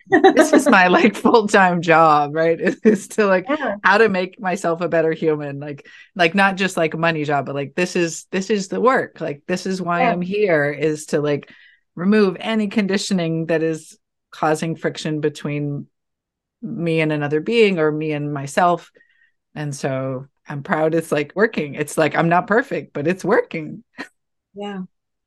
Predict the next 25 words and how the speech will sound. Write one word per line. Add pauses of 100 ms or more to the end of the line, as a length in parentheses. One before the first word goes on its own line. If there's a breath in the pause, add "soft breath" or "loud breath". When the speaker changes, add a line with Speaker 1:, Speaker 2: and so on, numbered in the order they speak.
(340)
Speaker 2:
Not
to
get
too
spacey,
but
also,
I
mean, (420 soft breath)
other
beings
are,
are
yourself.
You
know,
we're,
we're
so
Speaker 1:
Yeah.
Speaker 2:
connected (640)
that (380)
I
find
that